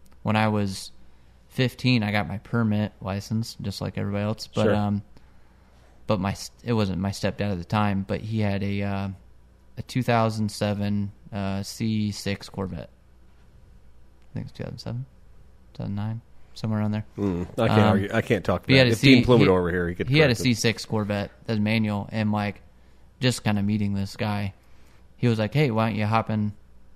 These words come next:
Speaker 1: hop in and drive?" And I was like, "What? You want me to drive your, your Corvette?"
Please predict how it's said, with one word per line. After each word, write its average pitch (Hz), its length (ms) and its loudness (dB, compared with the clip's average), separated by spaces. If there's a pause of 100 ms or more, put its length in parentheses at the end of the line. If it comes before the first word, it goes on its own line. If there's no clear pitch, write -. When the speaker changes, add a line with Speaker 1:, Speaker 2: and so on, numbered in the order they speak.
(540)
Speaker 1:
hop 120 220 0
in 113 120 2
and 101 100 2
drive?" 107 340 -2 (320)
And 113 80 -2
I 110 60 2
was 110 120 -4
like, 92 180 -4 (340)
"What? 127 160 -6 (240)
You 117 140 -4
want 110 120 -4
me 107 100 -2
to 101 60 -4
drive 107 400 -4
your, 98 300 -2 (540)
your 110 120 -2
Corvette?" 107 580 -2